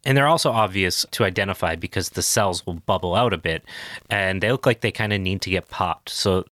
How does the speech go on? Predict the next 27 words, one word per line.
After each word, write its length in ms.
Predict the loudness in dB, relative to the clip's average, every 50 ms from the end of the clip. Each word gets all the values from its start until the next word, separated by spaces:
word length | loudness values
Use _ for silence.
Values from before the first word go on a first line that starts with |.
| _ _ _
so 160 | -2 -2 2
then, 260 | 2 2 2 2 -2 -4 -4
you 120 | -2 -2
know, 80 | -2 0
they're 140 | 0 0 0
born, 540 | 2 4 4 6 6 4 4 2 0 -2 -2
uh, 200 | -2 0 0 0
they 160 | 0 -2 -2
grow 240 | 2 4 4 4 4
up, 100 | 2 2
get 140 | -2 -2 0
ready 180 | 0 0 0 0
to 80 | -2
mate, 420 | -2 0 0 0 0 -2 -6 -10 _ -20 -20 -20 _ _
head 220 | -4 -2 0 2
out 140 | 2 2 0
of 80 | 0 -2
the 60 | -2
hive, 420 | 0 0 0 2 2 0 -2 -4 -4
and 400 | -2 -2 0 0 0 -2 -4 -2
join, 360 | 0 2 2 2 2 0 -2
uh, 240 | -2 -2 -2 -2 -2
what's 220 | -2 -4 -4 -4
called 240 | -2 -2 -2 0 0
a 40 | -4
drone 440 | -4 -2 0 2 2 2 2 0 -2
congregation. 840 | -2 -4 -4 -4 -4 -6 -6 -4 -2 -2 -2 -4 -6 -8 -10 -14